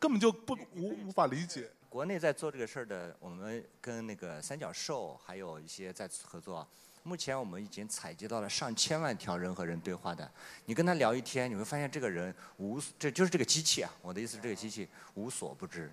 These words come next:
Speaker 2: 你问到他任何东西，他都能给你准确并且很幽默地回答出来。那一瞬间你会觉得这不是原来的咱们理解的 Siri 那种方式了。人工智能在进步，在进步是因为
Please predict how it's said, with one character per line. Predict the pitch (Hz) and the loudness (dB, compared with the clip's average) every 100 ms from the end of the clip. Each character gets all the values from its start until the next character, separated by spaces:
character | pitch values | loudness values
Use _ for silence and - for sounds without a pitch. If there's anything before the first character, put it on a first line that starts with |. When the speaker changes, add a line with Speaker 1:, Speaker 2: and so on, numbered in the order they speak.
| - | -8
Speaker 2:
你 | 104 | -4
问 | 139 | 0
到 | 139 123 | 2 2
他 | 131 | 2
任 | 139 165 | 2 0
何 | 113 | 0
东 | 104 101 | -2 -2
西， | 92 90 - - | -4 -6 -8 -6
他 | 156 | 0
都 | 156 | 2
能 | 147 127 | 2 0
给 | 110 | -2
你 | |
准 | 110 - 87 | -2 -2 -2
确 | - 135 | -2 0
并 | 110 123 | -2 -4
且 | 107 | -6
很 | 85 | -4
幽 | 101 131 | -2 -2
默 | 143 117 | -2 -6
地 | 92 | -8
回 | 87 | -8
答 | 82 85 | -8 -8
出 | - | -10
来。 | 76 - - - - | -12 -12 -18 -14 -2
那 | 220 | 2
一 | 170 | 4
瞬 | 147 170 | 4 2
间 | 147 | 2
你 | 101 | 0
会 | 120 | -4
觉 | 123 | -2
得 | 120 - - - | -4 -4 -12 -6
这 | - | -2
不 | - | -2
是 | 123 196 | -2 0
原 | 135 95 | 2 0
来 | 98 | -2
的 | 101 95 | -6 -6
咱 | 90 | -6
们 | 98 | -6
理 | 92 95 | -6 -6
解 | 85 | -8
的 | 80 | -6
Siri | - 92 87 | -4 -4 -4
那 | 82 | -6
种 | 80 | -8
方 | - 80 | -10 -12
式 | - 78 | -12 -14
了。 | - - - | -16 -20 -10
人 | 101 135 | -4 0
工 | 165 175 | 0 -2
智 | 175 | -2
能 | 107 | -2
在 | 120 131 | -2 -4
进 | 110 107 | -4 -6
步， | 101 85 - - | -6 -10 -12 -6
在 | - 185 | 2 2
进 | 170 170 | 4 0
步 | 156 | 0
是 | - 143 | -2 -2
因 | 143 | 0
为 | 127 | 0